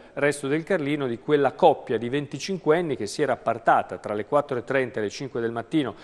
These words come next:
eh, nei lettini dei bagni Sacro Cuore a Pesaro, volevano stare un po' da soli e quindi, eh, a un certo punto si sono ritrovati di fronte tre uomini, tre stranieri, eh,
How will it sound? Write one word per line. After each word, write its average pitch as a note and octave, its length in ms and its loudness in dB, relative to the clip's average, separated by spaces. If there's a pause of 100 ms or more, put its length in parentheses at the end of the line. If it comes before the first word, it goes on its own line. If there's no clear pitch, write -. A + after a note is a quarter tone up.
(220)
eh, A#2 260 -2
nei B2+ 360 -2
lettini B2 580 -2
dei G2+ 140 0
bagni A#2+ 360 0
Sacro A#2+ 320 -4
Cuore D3+ 280 0
a F#3+ 40 0
Pesaro, D3+ 440 0
volevano A#2 320 -4
stare A#2 200 -4
un G2 80 -10
po' D3 120 -8
da A#3 100 -6
soli F3 340 -2 (300)
e F3 100 -2
quindi, C3 400 -2 (220)
eh, A#2+ 1000 2
a C#3+ 60 -6
un C#3 60 -8
certo G3+ 260 4
punto E3 260 2
si B2+ 140 -4
sono D3 260 0
ritrovati D#3+ 640 4
di G3 100 -2
fronte C3 540 0
tre D3+ 240 2
uomini, C#3 720 4
tre B2+ 640 2 (840)
stranieri, C#3 760 -2 (400)
eh, G2+ 560 -10